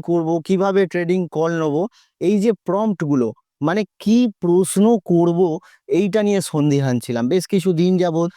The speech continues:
নানা রকম ফ্রেজ আমি ইউজ করছিলাম। যেমন ধরুন, আমি একটা প্রশ্ন করি যদি যে, "How to trade Nifty tomorrow?" তো নিফটির এখানে দেখুন মার্কেট কনটেক্সট, টেকনিক্যাল আউটলুক,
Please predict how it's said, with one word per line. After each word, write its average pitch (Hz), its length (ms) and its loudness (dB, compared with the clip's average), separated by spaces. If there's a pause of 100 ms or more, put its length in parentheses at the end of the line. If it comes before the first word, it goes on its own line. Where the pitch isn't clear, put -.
(240)
নানা 185 260 -2
রকম 185 320 -2
ফ্রেজ 175 300 -2
আমি 160 220 0
ইউজ 143 200 2
করছিলাম। 135 480 -4
যেমন 196 280 -2
ধরুন, 208 220 4
আমি 202 160 -2
একটা 202 180 -2
প্রশ্ন 190 380 -2
করি 180 260 2
যদি 156 240 0 (100)
যে, 170 140 0
"How 165 300 -2
to 196 200 -2
trade 180 380 -2
Nifty 160 420 -2
tomorrow?" 120 440 -2 (540)
তো 262 100 2
নিফটির 214 380 2
এখানে 208 300 2
দেখুন 196 280 0
মার্কেট 160 420 -4
কনটেক্সট, 151 680 -4
টেকনিক্যাল 151 460 -2
আউটলুক, 143 560 0